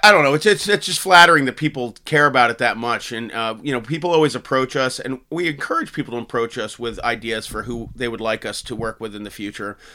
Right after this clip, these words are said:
And we're glad to have that database. Uh, mostly what, what we like to do is we just sort of look at the needs of the community. We look at the needs of the world at large.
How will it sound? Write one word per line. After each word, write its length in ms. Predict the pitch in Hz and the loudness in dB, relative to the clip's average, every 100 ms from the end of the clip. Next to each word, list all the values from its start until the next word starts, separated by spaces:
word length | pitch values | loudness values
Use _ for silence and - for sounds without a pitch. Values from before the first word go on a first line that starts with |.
| - - - - _ - | -20 -20 -20 -20 _ -4
And 180 | 131 | -2
we're 100 | 127 | -2
glad 280 | 113 147 147 | 0 6 6
to 80 | 135 | 4
have 240 | 131 135 | 0 0
that 180 | 123 113 | 0 -2
database. 680 | 127 123 120 98 87 82 - - - | 2 2 2 0 -8 -10 -14 -10 -2
Uh, 300 | 123 117 123 | 0 0 -4
mostly 500 | 147 147 151 151 160 | -2 2 2 0 -4
what, 220 | 135 139 131 123 - | -2 -4 -8 -20 -12
what 220 | 135 135 | -10 -6
we 160 | 139 | -4
like 240 | 131 131 123 | -2 -4 -4
to 100 | 117 | -10
do 360 | 110 127 123 | -6 -2 0
is 220 | 117 107 - | -2 -6 -8
we 160 | 135 | -8
just 200 | 127 143 | -8 -6
sort 160 | 165 143 | -4 -2
of 80 | 135 | -2
look 180 | 135 | -4
at 60 | - | -6
the 80 | 120 | -6
needs 280 | 120 123 117 | -4 -4 -8
of 60 | |
the 60 | 107 | -14
community. 500 | - 120 123 123 123 | -10 -6 -4 -4 -6
We 140 | 113 | -8
look 180 | 113 113 | -8 -10
at 100 | 113 | -10
the 80 | 113 | -10
needs 340 | 113 113 107 | -8 -8 -10
of 320 | - 113 104 | -10 -10 -10
the 80 | 104 | -10
world 340 | 104 110 113 104 | -10 -6 -6 -6
at 100 | - | -6
large. 520 | 131 160 165 156 - | 0 4 2 0 -10